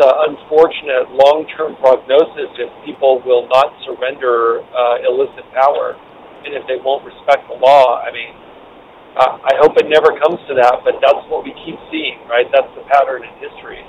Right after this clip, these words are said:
So Jocelyn Benson, just from exactly the same school as Jenna Griswold, exactly the same school as Katie Hobbs,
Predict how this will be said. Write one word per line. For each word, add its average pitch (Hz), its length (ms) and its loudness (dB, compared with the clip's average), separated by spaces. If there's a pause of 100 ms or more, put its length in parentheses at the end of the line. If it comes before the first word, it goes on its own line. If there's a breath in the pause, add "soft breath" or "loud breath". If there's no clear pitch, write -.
So 117 240 -4 (160)
Jocelyn 151 480 2
Benson, 143 480 -2 (960)
just 143 240 4
from 139 160 -8
exactly 127 800 -2
the - 120 -10 (200)
same 135 160 -10 (160)
school 135 480 2
as 117 400 -4
Jenna 135 240 -4
Griswold, 127 720 2
exactly 127 560 -4
the 120 160 -18
same 127 160 -12 (160)
school 127 400 -6
as - 40 -20 (120)
Katie 131 240 -8
Hobbs, 127 480 4